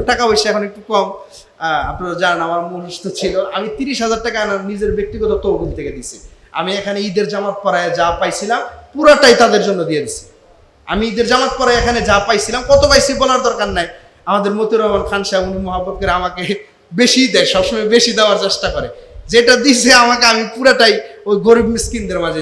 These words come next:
দিয়ে দিছি তাদের জন্য। আমি আমার ব্যক্তিগত এক টাকাও রাখি না। আর আমি এই যে আমার, আমার বেতন বিশ হাজার টাকা, আমি, বিশ্বাস করেন, আমি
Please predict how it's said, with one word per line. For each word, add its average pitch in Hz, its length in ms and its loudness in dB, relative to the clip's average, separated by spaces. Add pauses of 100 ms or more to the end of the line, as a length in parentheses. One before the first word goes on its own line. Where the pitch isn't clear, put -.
দিয়ে 233 120 0
দিছি 214 220 -4 (100)
তাদের 180 200 2
জন্য। 127 240 -6 (420)
আমি 240 180 2
আমার 247 180 -2
ব্যক্তিগত 240 360 -4 (220)
এক - 80 -4 (100)
টাকাও 262 340 -2 (160)
রাখি 170 180 -2
না। 147 100 -10 (220)
আর 165 80 -2
আমি 226 260 2
এই 240 100 0
যে 240 80 4 (240)
আমার, 226 260 -2
আমার 226 280 0
বেতন 240 260 0
বিশ 240 200 -2
হাজার 170 260 -4
টাকা, - 200 -8 (680)
আমি, 202 120 -2 (160)
বিশ্বাস 220 320 -4
করেন, 208 200 -2 (400)
আমি 202 120 -4